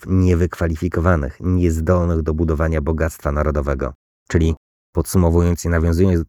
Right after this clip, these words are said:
do tego niewidzialnego sufitu, do samonakładanych pęd przez rozmaite narody i kultury,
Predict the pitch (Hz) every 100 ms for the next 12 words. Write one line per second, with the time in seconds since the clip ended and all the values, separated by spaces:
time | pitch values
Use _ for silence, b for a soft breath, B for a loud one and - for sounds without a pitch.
0 | - 82 - 82 82 85 90 87 87 82
1 | 90 87 85 87 92 90 85 80 76 -
2 | 92 87 85 85 - 87 87 82 - -
3 | 92 85 - - - 78 - 82 78 80
4 | 80 80 82 85 82 73 90 82 87 80